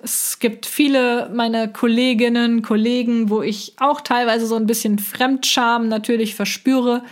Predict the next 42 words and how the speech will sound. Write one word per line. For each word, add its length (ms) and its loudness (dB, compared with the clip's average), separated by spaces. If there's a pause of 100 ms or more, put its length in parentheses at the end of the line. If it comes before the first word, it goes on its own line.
(420)
Aber 300 2
wenn 160 2
ich 140 -2
dann 260 0
halt 180 0
das 120 -4
bei 100 -2
jemandem 460 0
häufiger 380 0
sehe, 400 0
dann 360 -4
entfolge 600 0
ich 320 -4
und 140 -2
dann 140 -4
ist 160 -12
die 60 -4
Sache 360 -6
auch 220 -10
gut. 300 -2 (680)
Ne? 280 0 (520)
Immer 280 0
schön 580 0 (160)
sich 380 -4
selbst 440 -2
überlegen, 840 -2
wem 360 0
glaubt 340 -2
man, 240 -2
wem 180 0
glaubt 220 -8
man 180 -4
nicht, 340 -4
wem 180 0
möchte 240 -2
man 160 -4
folgen, 340 -2
wem 140 -4
möchte 200 -8
man 100 -4
nicht 160 -6
folgen. 420 -2